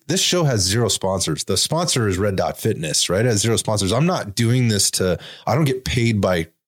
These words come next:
California Range Weekend. I don't get paid by Triple Feed. I don't get paid by, you know, the people that are coming in here. This, that's not what this is. This is literally what you said, and that's bringing the community together and exposing them to them. And if I can help people along the way, 'cause that's what I did in fitness for so long,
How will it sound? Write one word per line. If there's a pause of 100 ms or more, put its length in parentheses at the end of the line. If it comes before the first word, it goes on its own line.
(180)
California
Range
Weekend.
I
don't
get
paid
by
Triple
Feed.
I
don't
get
paid
by, (460)
you
know,
the
people
that
are
coming
in
here.
This, (680)
that's
not
what
this
is.
This
is
literally
what
you
said,
and
that's
bringing
the
community
together
and
exposing
them
to
them.
And
if
I
can
help
people
along
the
way,
'cause
that's
what
I
did
in
fitness
for
so
long,